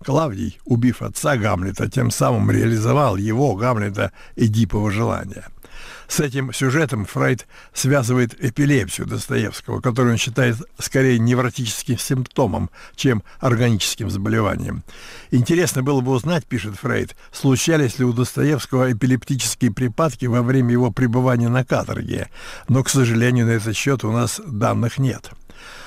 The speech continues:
Свою каторгу Достоевский должен был воспринимать как заслуженное наказание вот за эту Эдипову вину,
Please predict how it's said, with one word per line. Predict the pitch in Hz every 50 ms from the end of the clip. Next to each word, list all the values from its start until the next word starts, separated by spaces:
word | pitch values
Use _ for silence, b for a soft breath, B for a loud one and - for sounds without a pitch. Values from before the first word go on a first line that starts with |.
| B B
Свою | - - 135 143 147 139
каторгу | - - 196 180 - 147 117 101 101 107
Достоевский | 101 120 - - - 127 147 160 120 - - 127
должен | 107 123 147 139 107 117 113 113
был | 131 123
воспринимать | 127 123 - - - 120 117 123 135 151 151 127 -
как | - 139 120 110
заслуженное | 107 107 127 123 - - 147 147 147 135 104 107 110 110 107 107
наказание | 107 113 - - 113 107 117 117 107 95 90 95 95 92 95
вот | 101 107 104
за | 98 110 113
эту | 113 104 - - 104
Эдипову | 101 110 123 113 - 113 107 101
вину, | 98 107 127 127 120 95 90 87 -